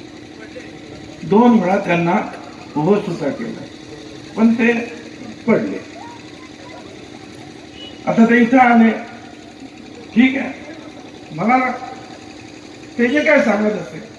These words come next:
ते मी त्यांना ओळखतो, ते कार्यकर्तेच होते,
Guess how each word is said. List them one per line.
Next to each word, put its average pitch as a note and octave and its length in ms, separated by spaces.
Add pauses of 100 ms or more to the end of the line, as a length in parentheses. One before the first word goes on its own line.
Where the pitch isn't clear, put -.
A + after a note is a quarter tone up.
(760)
ते G3 80
मी F#3+ 440
त्यांना F#3 300
ओळखतो, F3+ 480 (960)
ते C#3+ 60
कार्यकर्तेच E3+ 760
होते, G#3 200